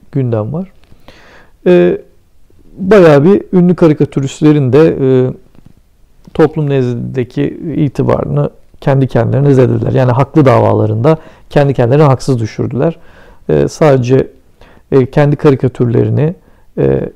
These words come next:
yayınlayıp izin almadan ticari amaçla kullanan insanlara karşı bir hukuk davası sü-, yürüdü-, sürdürmek tabii ki hakları. Burada, buradaki metinde de bakın, burayı okuyun. E,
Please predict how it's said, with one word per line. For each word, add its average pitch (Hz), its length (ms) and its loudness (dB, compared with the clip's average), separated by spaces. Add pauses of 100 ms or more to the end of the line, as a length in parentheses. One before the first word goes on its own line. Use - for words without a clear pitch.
yayınlayıp 139 680 0
izin 143 220 0
almadan 127 540 -2
ticari 131 480 2
amaçla 120 380 -2
kullanan 117 500 -2 (360)
insanlara 123 600 -2
karşı 120 400 -6
bir 185 80 0
hukuk 226 400 -2
davası 135 440 0
sü-, - 520 -10
yürüdü-, 151 420 0
sürdürmek 147 540 -4
tabii 226 180 0
ki - 120 -12
hakları. 127 420 -8
Burada, 127 300 -6 (480)
buradaki 139 340 -8
metinde 131 420 -8
de 120 80 -4
bakın, 123 420 -8
burayı 117 240 -6
okuyun. 131 440 -10 (1200)
E, 156 380 -2